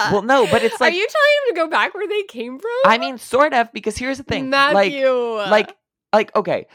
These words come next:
Speaker 1: if, if a white person and a black person, like,
Speaker 2: Okay. <laughs>
Speaker 1: move to the same town, okay, great. There's, like, like, they can become friends, they can hang out together. There's, like,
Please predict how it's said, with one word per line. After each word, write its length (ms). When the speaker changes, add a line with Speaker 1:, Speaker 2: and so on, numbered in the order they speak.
Speaker 1:
if, 380
if 300
a 80
white 260
person 440
and 100
a 40
black 300
person, 380
like, 240
Speaker 2:
Okay. 80
<laughs> 20
Speaker 1:
move 360
to 80
the 100
same 300
town, 320
okay, 220
great. 440
There's, 260
like, 320
like, 280
they 360
can 260
become 400
friends, 680
they 200
can 220
hang 320
out 220
together. 440
There's, 240
like, 220